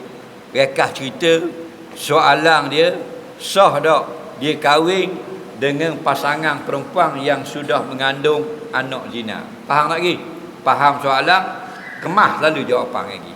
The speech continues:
Okey, ulang balik soalan. Dia nak kahwin dengan kekasih dia yang dia berzina dengan dia. Kekasih dia perempuan ni sudah mengandung, dalam, ada anak dalam perut. Faham tak?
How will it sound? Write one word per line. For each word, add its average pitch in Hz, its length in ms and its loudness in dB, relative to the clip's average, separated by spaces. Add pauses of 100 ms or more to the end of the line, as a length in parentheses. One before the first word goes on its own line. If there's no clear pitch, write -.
(240)
Okey, 196 200 4 (480)
ulang 160 320 4
balik 156 320 2
soalan. 156 480 4 (520)
Dia 190 560 4 (340)
nak 160 240 0
kahwin 175 560 2
dengan 156 320 0
kekasih 156 560 0
dia 170 240 -2
yang 156 260 0
dia 151 220 2
berzina 160 560 -2
dengan 139 240 -4
dia. 110 180 -4 (460)
Kekasih 151 560 0
dia 170 80 2
perempuan 160 560 2
ni 202 240 -2 (320)
sudah 165 400 2
mengandung, 160 560 2
dalam, 143 320 4
ada 151 400 4
anak 170 320 -4
dalam 131 240 2
perut. 135 320 -4
Faham 185 320 6
tak? 208 180 8